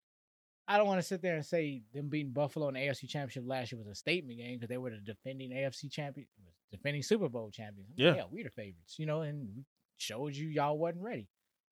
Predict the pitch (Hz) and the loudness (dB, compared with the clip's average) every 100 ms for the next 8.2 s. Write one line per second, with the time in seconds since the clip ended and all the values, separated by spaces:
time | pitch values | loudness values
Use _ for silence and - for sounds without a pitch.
0 | _ _ _ _ - 190 214 185 202 - | _ _ _ _ 10 12 12 12 10 10
1 | 185 170 143 165 160 147 123 139 131 117 | 8 8 6 2 2 2 4 4 4 2
2 | 123 110 87 _ _ _ _ 113 143 156 | 2 2 0 _ _ _ _ -6 -4 0
3 | 156 139 139 131 147 139 131 123 131 123 | 0 0 -2 -2 -6 -8 -8 -10 -8 -8
4 | 117 107 _ _ _ _ _ 117 135 127 | -10 -14 _ _ _ _ _ -2 -2 0
5 | 135 131 120 135 139 135 139 120 139 95 | -2 -2 -2 2 2 2 0 0 -2 2
6 | 135 135 123 131 123 113 120 - 151 185 | 2 2 2 -2 -4 -6 -10 0 4 4
7 | 156 147 147 175 165 170 202 113 98 _ | 4 4 4 4 4 4 6 4 -2 _
8 | - - | 4 8